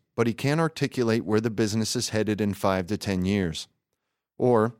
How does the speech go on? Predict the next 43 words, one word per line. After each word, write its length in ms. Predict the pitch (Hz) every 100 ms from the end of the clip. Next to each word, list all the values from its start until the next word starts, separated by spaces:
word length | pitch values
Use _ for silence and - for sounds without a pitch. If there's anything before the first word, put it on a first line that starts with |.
| _
there 160 | 110 113
may 160 | 117
be 200 | 120 120
a 40 | 120
revolving 560 | 110 104 107 104 104
door 300 | 98 123 127
in 80 | 104
the 80 | 107
management 480 | 117 127 120 95 90
suite. 320 | - 90 - _ _ _ _ _ _ -
People 280 | 107 113
keep 260 | 107 120 117
leaving 380 | 131 131 95 98
after 280 | 95 110 104
a 60 |
year 260 | 107 123 101
or 60 |
two. 340 | 85 - 87 73 - _ _ _ _ _ -
Maybe 180 | 107 107
the 120 | 104
C 340 | - 120 113
E 80 | 120
O 140 | 127
is 140 | 104 92
aloof 440 | 110 127 117 -
and 160 | 85 95
doesn't 220 | 110 117
have 200 | 110 110
respect 460 | 104 - 131 117 -
for 160 | -
customers. 640 | 95 120 113 98 82 - - _ _ _ _ _ _ -
Finally, 500 | 113 104 117 90 80 _ _ _
it 160 | 127 127
could 180 | 185 175
be 140 | 170
that 180 | 139 127
trust 400 | - 143 135 -
is 140 | 95
eroded 480 | 95 90 90 82 80
because 320 | 104 - 120
of 100 | 117
unethical 500 | 113 98 95 - -
behavior. 580 | 87 90 104 110 87 73